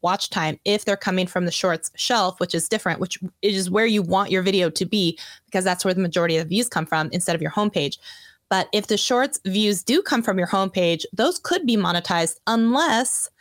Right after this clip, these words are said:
you use the shorts music library selection. And then no matter where the views are coming from,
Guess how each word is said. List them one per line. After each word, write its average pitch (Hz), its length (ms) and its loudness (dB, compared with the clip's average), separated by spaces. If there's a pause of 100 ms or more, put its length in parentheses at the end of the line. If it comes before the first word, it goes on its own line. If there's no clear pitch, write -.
(320)
you 226 140 2
use 214 600 2
the 214 120 -2
shorts 214 480 0
music 202 400 0
library 185 800 2
selection. 165 760 0
And 202 120 2
then 208 140 2
no 196 80 2
matter 202 320 2
where 180 220 2
the 170 120 -2
views 175 420 0
are 175 120 -4
coming 170 240 -2
from, 160 320 -4